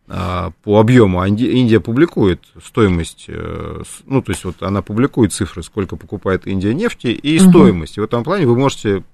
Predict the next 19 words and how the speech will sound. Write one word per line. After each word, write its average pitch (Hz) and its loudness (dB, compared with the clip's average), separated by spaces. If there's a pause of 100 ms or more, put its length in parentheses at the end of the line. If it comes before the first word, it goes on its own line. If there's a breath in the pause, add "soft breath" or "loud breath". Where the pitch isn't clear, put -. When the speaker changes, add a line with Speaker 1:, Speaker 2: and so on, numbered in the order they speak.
Speaker 1:
представить, 147 0
сколько 143 -2
индийские 113 -2
покупатели 165 -4
платят. 87 -6
И 135 0
вот 160 4
я 156 2
просто 165 2
вижу, 233 2
что - -2
некоторые 139 2
оценки, 233 -2 (360 loud breath)
получается, 147 2
что - 2
если 143 4
верить 139 4 (100)
оценкам 113 -2
западных 107 0